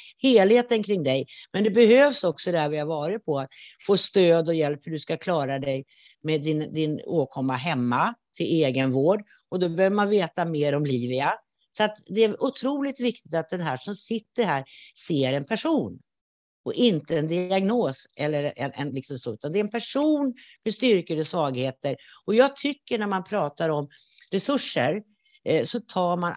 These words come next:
alldeles för lite vara på patientens egna resurser.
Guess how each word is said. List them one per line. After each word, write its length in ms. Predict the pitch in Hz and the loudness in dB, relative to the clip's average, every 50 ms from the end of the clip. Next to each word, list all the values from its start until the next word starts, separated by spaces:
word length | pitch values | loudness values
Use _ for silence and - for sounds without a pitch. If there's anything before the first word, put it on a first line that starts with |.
| - _ | -4 _
alldeles 680 | 220 233 220 185 165 151 147 165 165 165 165 156 - | 2 4 4 4 2 0 -2 -2 -2 -2 -4 -4 -6
för 80 | - 185 | -6 -6
lite 520 | 180 175 214 240 240 220 - _ - 180 | -4 -2 -2 -2 -2 -4 -4 _ -2 -2
vara 500 | 160 160 180 185 170 160 160 180 226 233 | 0 0 2 2 2 2 2 2 0 -2
på 280 | 220 - 170 139 131 131 | -2 -2 -2 -2 -2 -2
patientens 920 | - _ 160 156 - - 185 170 143 135 135 135 - - 139 143 143 - | -4 _ -10 -10 -6 -2 0 0 0 0 -2 -4 -6 -6 -6 -6 -6 -4
egna 400 | 214 202 156 131 127 135 135 139 | -2 -2 -2 -2 -2 -4 -4 -4
resurser. 560 | 156 160 - 269 285 - - - 110 90 - | -6 -4 -4 -4 -4 -4 -4 -4 -6 -6 -6